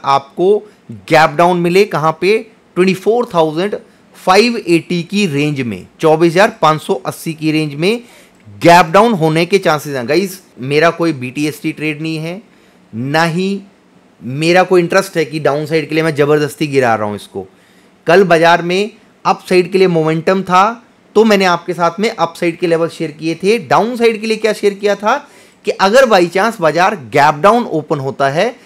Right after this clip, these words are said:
तो हमारे लिए चौबीस हजार पाँच सौ से अपसाइड के ही टारगेट निकल के आएंगे, चौबीस हजार सात सौ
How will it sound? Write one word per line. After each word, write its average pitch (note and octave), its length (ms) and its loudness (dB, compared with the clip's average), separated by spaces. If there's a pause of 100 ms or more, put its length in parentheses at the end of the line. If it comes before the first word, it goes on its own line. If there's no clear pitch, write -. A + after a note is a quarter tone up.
(320)
तो A#3 180 6
हमारे D#3+ 440 0
लिए D#3+ 340 0 (180)
चौबीस D#3+ 400 0
हजार F3+ 180 -2 (120)
पाँच C#3+ 200 -4
सौ E3 160 -6
से G3 180 0 (140)
अपसाइड D#3+ 520 -4
के E3+ 80 0
ही E3+ 360 -2
टारगेट C#3+ 420 -2
निकल C#3+ 260 -6
के D3 160 -6
आएंगे, D3 440 -2 (440)
चौबीस D#3 260 0
हजार G#3 160 2
सात D3+ 280 -4
सौ D#3+ 160 -6